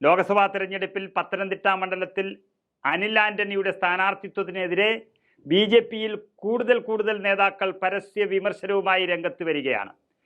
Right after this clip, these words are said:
അനിലിൻ്റെ സ്ഥാനാർത്ഥിത്വം നിരാശപ്പെടുത്തിയെന്നും പ്രവർത്തകരുടെയും നേതാക്കളുടെയും വികാരം അതാണെന്നുമാണ് വിമർശനം. വലിയ വിജയസാധ്യതയുള്ള മണ്ഡലമായിരുന്നു പത്തനംതിട്ടയെന്നും എന്തടിസ്ഥാനത്തിൽ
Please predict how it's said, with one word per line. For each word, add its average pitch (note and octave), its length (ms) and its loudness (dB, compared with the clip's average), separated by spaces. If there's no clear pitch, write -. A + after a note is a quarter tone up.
അനിലിൻ്റെ F#3 440 2
സ്ഥാനാർത്ഥിത്വം F#3 760 0
നിരാശപ്പെടുത്തിയെന്നും F#3 1000 -2
പ്രവർത്തകരുടെയും G3 840 2
നേതാക്കളുടെയും G3 840 0
വികാരം G3 420 2
അതാണെന്നുമാണ് G3+ 800 0
വിമർശനം. - 380 -10
വലിയ A#3+ 380 4
വിജയസാധ്യതയുള്ള A3+ 920 2
മണ്ഡലമായിരുന്നു G3 760 0
പത്തനംതിട്ടയെന്നും F3+ 880 -2
എന്തടിസ്ഥാനത്തിൽ A3 840 0